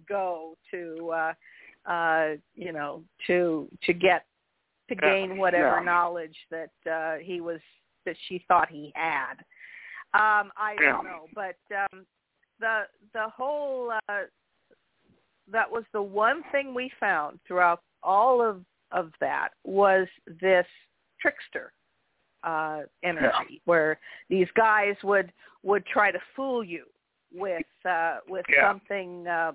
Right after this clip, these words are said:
Speaker 1: with some sort of con that, um,
Speaker 2: Yeah.
Speaker 1: uh, they, they thought that you would,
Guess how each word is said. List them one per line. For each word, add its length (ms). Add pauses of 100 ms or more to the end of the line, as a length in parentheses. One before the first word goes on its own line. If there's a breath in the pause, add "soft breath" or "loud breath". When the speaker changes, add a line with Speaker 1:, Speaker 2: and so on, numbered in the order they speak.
Speaker 1:
with 180
some 160
sort 200
of 120
con 540 (640)
that, 380 (180)
um, 340
Speaker 2:
Yeah. 200 (360)
Speaker 1:
uh, 340
they, 300 (320)
they 240
thought 400
that 200
you 240
would, 280